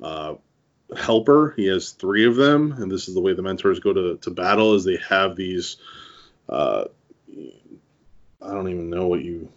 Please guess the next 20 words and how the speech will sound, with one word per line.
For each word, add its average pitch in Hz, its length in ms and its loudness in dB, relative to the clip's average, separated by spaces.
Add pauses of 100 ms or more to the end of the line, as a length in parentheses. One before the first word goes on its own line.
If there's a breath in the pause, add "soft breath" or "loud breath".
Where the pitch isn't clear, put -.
(240)
I 85 40 -4
f-, - 120 -10
they 107 240 2
call 107 440 4
'em, 90 80 -4
but 90 120 -4
I 87 80 0
forget 90 340 -2
the 87 80 -2
word 85 320 0
now. 87 260 -2
But 82 180 -6
they 104 320 2 (180)
basically 113 340 6
support 110 760 2 (240)
the 95 260 -2
Space 107 440 2
Marine 95 380 -2
by 90 200 0
watching, 92 760 0